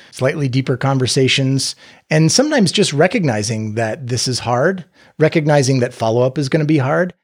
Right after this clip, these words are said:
I would curtail those conversations because I knew they were awkward and I knew there wasn't good follow-up and I knew this wasn't gonna work, even though this was the plan.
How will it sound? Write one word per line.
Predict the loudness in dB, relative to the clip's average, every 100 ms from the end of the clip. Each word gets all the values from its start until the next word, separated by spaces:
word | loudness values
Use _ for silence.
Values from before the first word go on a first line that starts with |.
| _
I | -2 0
would | 0 -2
curtail | -4 -4 2 2 4
those | 2 2
conversations | 0 0 2 2 2 0 -2
because | -2 -2 0
I | 0
knew | 2 2
they | 2
were | 2
awkward | 0 0 0
and | 0
I |
knew | 0 2
there | 2
wasn't | 2 0
good | -2 0
follow-up | 2 2 2
and | -2
I |
knew | -2 0
this | 0 2
wasn't | 0 2
gonna | 0 2
work, | 0 -2 -6
even | -6 -2 0
though | 0
this | -2 -4
was | -8
the | -10
plan. | -6 -4 -4